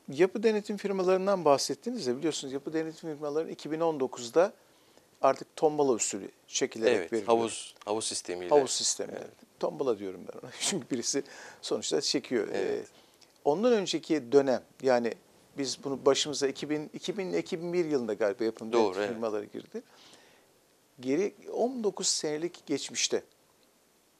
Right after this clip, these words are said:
Speaker 1: orada bir suistimal var mıydı? Yani müteahhitler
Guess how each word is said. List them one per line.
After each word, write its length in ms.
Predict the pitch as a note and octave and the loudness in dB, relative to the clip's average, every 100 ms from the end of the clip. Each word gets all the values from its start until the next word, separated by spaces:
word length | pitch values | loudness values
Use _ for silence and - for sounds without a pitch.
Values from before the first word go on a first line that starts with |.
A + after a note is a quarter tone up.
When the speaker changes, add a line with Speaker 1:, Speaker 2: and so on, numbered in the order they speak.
| _ _ _ _ _ - | _ _ _ _ _ -2
Speaker 1:
orada 280 | A3 C4 | -2 -2
bir 60 | G#3 | -4
suistimal 580 | - E3+ - F#3 D3 D3 | -4 -4 -4 -2 0 2
var 160 | D#3+ | 0
mıydı? 240 | D3 G#2+ - | -2 -8 -6
Yani 300 | - C3+ A#2+ - - - _ _ - | -2 0 0 -6 -20 -20 _ _ -8
müteahhitler 680 | F3 F3 D3 B2 - G#2 | -4 6 6 6 2 -2